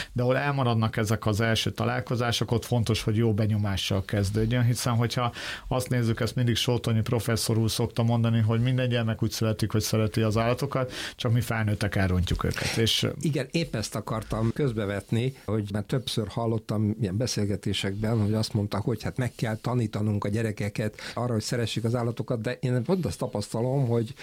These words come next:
Speaker 2: amikor mondjuk nyitottságról beszélnek, hogy a gyerekeket nyitották kell tenni, gyerekek nyitottak, mindenre nyitottak, a szülők, vagy a környezet,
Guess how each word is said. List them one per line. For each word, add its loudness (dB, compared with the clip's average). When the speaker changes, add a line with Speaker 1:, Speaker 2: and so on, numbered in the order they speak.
Speaker 2:
amikor -2
mondjuk 0
nyitottságról 0
beszélnek, -2
hogy 2
a 2
gyerekeket -4
nyitották -2
kell -2
tenni, -4
gyerekek 0
nyitottak, -2
mindenre 0
nyitottak, -2
a -2
szülők, -2
vagy 0
a -2
környezet, 0